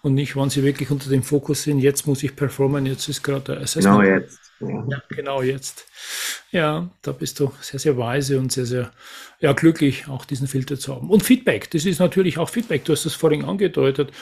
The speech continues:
Speaker 1: die Menschen haben ein Eigenbild und du kommst natürlich von außen mit deiner eigenen Wahrnehmung, was das auf dich als Wirkung hat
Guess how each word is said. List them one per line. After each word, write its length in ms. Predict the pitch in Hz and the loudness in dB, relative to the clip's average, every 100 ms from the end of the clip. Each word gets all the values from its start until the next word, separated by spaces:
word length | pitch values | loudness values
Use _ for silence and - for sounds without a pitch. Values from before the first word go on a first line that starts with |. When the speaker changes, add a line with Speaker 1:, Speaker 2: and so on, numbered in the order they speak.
| - - - | -18 -20 -4
Speaker 1:
die 80 | 165 | 0
Menschen 340 | 147 147 165 143 | 0 0 0 0
haben 140 | 147 | 0
ein 160 | 131 - | -2 -6
Eigenbild 800 | 120 147 156 185 185 202 214 | 0 2 4 2 4 2 2
und 180 | 165 147 | 0 -2
du 60 | 180 | -4
kommst 280 | - 160 165 | -2 -2 0
natürlich 300 | 156 160 - | 2 0 0
von 160 | 170 | -2
außen 260 | 139 151 175 | -2 -2 0
mit 160 | 151 | 0
deiner 280 | 135 143 131 | 0 0 -2
eigenen 440 | 123 170 185 180 156 | 0 2 4 4 2
Wahrnehmung, 600 | 143 160 175 185 180 151 | 0 0 0 0 0 0
was 160 | 147 | -2
das 180 | - 143 | -2 -4
auf 140 | 143 - | -4 -6
dich 240 | 147 - | -8 -4
als 180 | 135 - | -4 -2
Wirkung 380 | 147 151 170 165 | -4 -2 -2 -2
hat 180 | 185 | -4